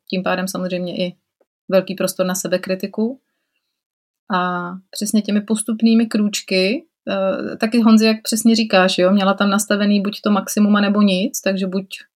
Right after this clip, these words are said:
buď se to dařilo úplně jako stoprocentně, nebo vůbec.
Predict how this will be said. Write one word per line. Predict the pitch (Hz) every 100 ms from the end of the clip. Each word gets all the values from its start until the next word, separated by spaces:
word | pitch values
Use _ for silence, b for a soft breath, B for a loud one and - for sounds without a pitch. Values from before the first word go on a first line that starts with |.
| -
buď | 196 -
se | - 190
to | - 196
dařilo | 185 190 196 190
úplně | 190 190 190 190 185
jako | 185 185 190
stoprocentně, | - 185 190 190 175 185 185
nebo | 185 180 190
vůbec. | 185 170 170